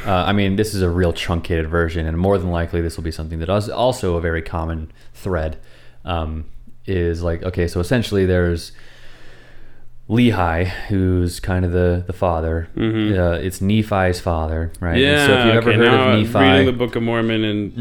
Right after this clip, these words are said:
Speaker 2: comes
Speaker 1: Mm-hmm.
Speaker 2: back to me, yeah.
Speaker 1: Yeah, so Lehi is Nephi's dad, and he's the prophet at the time, or he's the one who has the fullness of the gospel,
Speaker 2: Mm-hmm.
Speaker 1: and he had this dream about Jerusalem burning. God tells him to boost,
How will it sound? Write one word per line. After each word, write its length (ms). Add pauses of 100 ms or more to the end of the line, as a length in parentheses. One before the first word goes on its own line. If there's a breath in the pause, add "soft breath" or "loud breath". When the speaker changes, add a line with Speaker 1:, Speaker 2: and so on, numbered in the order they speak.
Speaker 2:
comes 140
Speaker 1:
Mm-hmm. 100
Speaker 2:
back 160
to 60
me, 120
yeah. 160
Speaker 1:
Yeah, 260
so 640 (160)
Lehi 400
is 100
Nephi's 320
dad, 460
and 400
he's 320
the 60
prophet 360
at 40
the 120
time, 120
or 100
he's 240
the 80
one 140
who 80
has 240
the 80
fullness 360
of 60
the 60
gospel, 500
Speaker 2:
Mm-hmm. 540
Speaker 1:
and 160
he 60
had 120
this 100
dream 220
about 300
Jerusalem 400
burning. 720
God 240
tells 180
him 80
to 140 (260)
boost, 480